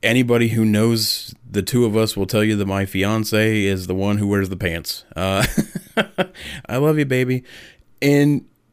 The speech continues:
she is a very strong-willed woman, and I love that about her. Um, it, it causes some interesting things when we first got together because I wasn't used to that. Um, but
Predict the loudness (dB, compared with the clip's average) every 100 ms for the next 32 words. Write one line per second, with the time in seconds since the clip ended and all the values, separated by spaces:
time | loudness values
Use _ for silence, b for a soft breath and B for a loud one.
0 | -10 -6 -2 0 0 2 2 2 2 2
1 | 2 2 2 2 -2 -8 -2 0 2 2
2 | 2 0 -4 b b b b b b b
3 | _ -4 2 4 2 -2 0 0 0 -4
4 | -6 -2 0 0 -2 -2 0 2 0 -4
5 | -6 -8 -10 -8 -8 -8 -10 -12 -8 -4
6 | 0 0 -2 -6 -12 _ _ _ _ _
7 | _ -8 -2 0 0 -2 -2 -4 -2 0
8 | -2 -2 0 0 -2 -6 -6 -4 -4 -4
9 | -4 -2 0 -2 0 0 0 0 0 -2
10 | -2 -4 -4 -4 -2 -2 -2 -2 -2 -2
11 | -2 -2 -4 -4 -4 -4 -4 -4 -2 -2
12 | -6 B B B B B B 0 2 4
13 | 2 -4 -4 2 2 2